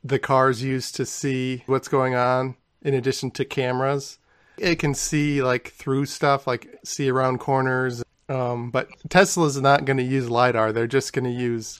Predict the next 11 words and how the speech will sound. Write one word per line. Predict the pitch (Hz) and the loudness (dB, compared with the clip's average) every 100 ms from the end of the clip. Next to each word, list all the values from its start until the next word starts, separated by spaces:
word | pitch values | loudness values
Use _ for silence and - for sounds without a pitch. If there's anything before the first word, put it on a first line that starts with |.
| _ | _
cameras. | - 127 120 113 110 113 - _ _ _ _ _ | -4 -2 -2 -2 -4 -8 -12 _ _ _ _ _
But | 147 143 - | 2 4 4
I, | 151 | 2
I | |
was | 139 135 | 2 2
thinking | 185 180 | 0 2
about | 175 143 143 147 | 2 4 4 2
the | 123 | -2
lidar | 123 139 143 127 120 117 120 - - | 4 4 6 4 4 2 0 -6 -6
and | 127 | -2
about | 123 131 127 123 120 - | 2 4 6 4 0 -6